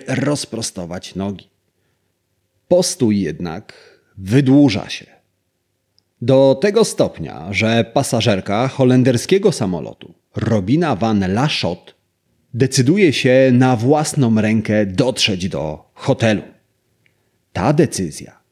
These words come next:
sprawi, że van Laschoot stanie się nietypową statystyką. Po kilku godzinach okazuje się, że lotnisko Las Palmas jest bezpieczne i samoloty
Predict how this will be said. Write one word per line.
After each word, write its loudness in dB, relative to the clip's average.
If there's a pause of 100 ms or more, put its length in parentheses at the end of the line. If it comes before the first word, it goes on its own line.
sprawi, -2
że 2
van 6
Laschoot 0 (240)
stanie -4
się -4 (260)
nietypową 2 (200)
statystyką. -2 (1600)
Po 4
kilku 2
godzinach 2
okazuje 0
się, -2
że 2
lotnisko 2
Las 0
Palmas -4 (500)
jest -2
bezpieczne 0 (220)
i 6
samoloty -2